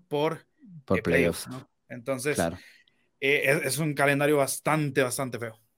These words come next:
Speaker 2: ¿Cuál es el total de victorias de los Jaguars? ¿Los tenés por ahí? No sé si tenés alguna apuesta o
Speaker 1: Ese
Speaker 2: querés ver el tema del total.
Speaker 1: Eh, sí, no, el total es de seis punto cinco, me parece altísimo. Me parece
Speaker 2: Veamos el
Speaker 1: muy
Speaker 2: resto
Speaker 1: alto.
Speaker 2: de las, a dónde pueden estar esas victorias. Bueno, tiene dos veces a Houston.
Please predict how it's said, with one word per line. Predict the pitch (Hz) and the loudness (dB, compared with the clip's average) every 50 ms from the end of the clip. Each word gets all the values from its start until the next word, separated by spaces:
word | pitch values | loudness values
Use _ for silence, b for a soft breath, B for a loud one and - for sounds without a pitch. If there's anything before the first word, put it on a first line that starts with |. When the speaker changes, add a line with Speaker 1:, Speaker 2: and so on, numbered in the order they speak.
| _ _ _ _ _ _ | _ _ _ _ _ _
Speaker 2:
¿Cuál | - 120 120 131 | 8 10 12 12
es | 147 131 - | 10 10 8
el | 170 156 147 127 131 | 8 8 8 8 8
total | 123 113 107 - 113 123 139 151 | 6 8 10 10 10 12 12 12
de | 160 | 12
victorias | 151 123 104 - 131 135 156 185 180 175 | 12 12 10 8 10 10 12 10 10 8
de | 185 185 | 6 6
los | 185 180 175 | 6 6 8
Jaguars? | 180 190 196 185 160 | 8 10 10 10 8
¿Los | 131 117 | 6 6
tenés | 120 120 123 123 - | 4 4 4 2 2
por | - 131 127 | 4 4 6
ahí? | 127 143 170 165 | 6 6 4 4
No | 107 113 131 | 4 4 4
sé | - 147 | 4 6
si | 143 180 156 | 6 6 8
tenés | - 139 127 131 131 123 | 10 10 10 10 10 10
alguna | 135 131 131 135 143 147 139 123 107 95 - - - - | 8 8 8 8 8 8 8 8 6 4 2 -4 -8 -4
apuesta | - 95 95 - 131 143 147 - - | -2 -2 4 8 8 8 10 10 8
o | 143 | 8
Speaker 1:
Ese | 107 | 8
Speaker 2:
querés | 101 107 107 110 113 104 | 8 6 4 4 2 2
ver | 110 104 | 2 2
el | 104 104 | 2 2
tema | - 113 107 107 | 0 0 0 2
del | 107 | 2
total. | - 101 92 - 85 82 - B B B B B B B - - | 0 -2 -2 -2 -4 -6 -8 B B B B B B B -6 -2
Speaker 1:
Eh, | 175 170 170 160 | 0 0 2 2
sí, | - - 247 247 226 | 2 2 2 4 4
no, | 247 254 208 160 | 2 2 2 2
el | 175 180 175 185 | 2 2 2 0
total | - 180 - - 165 214 | -4 -4 -2 0 0 0
es | 254 - | 0 0
de | 330 - | -2 -2
seis | - - - 233 247 - | -2 0 0 0 0 -2
punto | - - 311 302 - - | -4 -6 -6 -6 -4 -4
cinco, | - 196 220 233 226 - 123 | -2 -2 -2 -2 -4 -6 -10
me | 113 110 | -14 -12
parece | - - 123 139 202 | -12 -10 -8 -6 -6
altísimo. | 240 208 - - 208 220 - - 147 - - - _ _ _ _ _ _ _ _ _ _ _ _ _ _ _ - - - | -6 -6 -6 -6 -6 -6 -6 -6 -10 -12 -14 -16 _ _ _ _ _ _ _ _ _ _ _ _ _ _ _ -18 -8 -6
Me | 143 | -4
parece | 113 113 107 | 2 6 8
Speaker 2:
Veamos | 107 104 104 113 - - | 8 10 10 8 10 10
el | - 127 - | 10 10 10
Speaker 1:
muy | 113 | 10
Speaker 2:
resto | 113 - - 120 | 8 8 8 10
Speaker 1:
alto. | 131 143 | 10 12
Speaker 2:
de | 147 | 12
las, | 143 131 110 101 92 - - | 12 12 12 10 8 4 2
a | 95 | 2
dónde | 95 98 98 98 104 | 2 2 4 2 2
pueden | - - 113 113 113 | 6 6 6 8 6
estar | 104 - 110 107 107 | 6 4 4 4 6
esas | 101 - 110 104 | 6 6 4 4
victorias. | 95 92 87 - - 147 151 139 113 101 | 4 2 0 6 10 12 12 12 12 10
Bueno, | 101 107 107 101 | 8 6 4 6
tiene | - 127 139 160 165 160 | 6 8 10 12 12 12
dos | 147 147 147 131 | 12 12 12 12
veces | 151 143 127 160 139 - | 10 10 10 8 8 8
a | 101 - | 6 8
Houston. | - 160 170 165 139 - - 107 90 85 85 - - | 10 10 10 10 10 8 4 -2 -2 -2 -2 -6 -10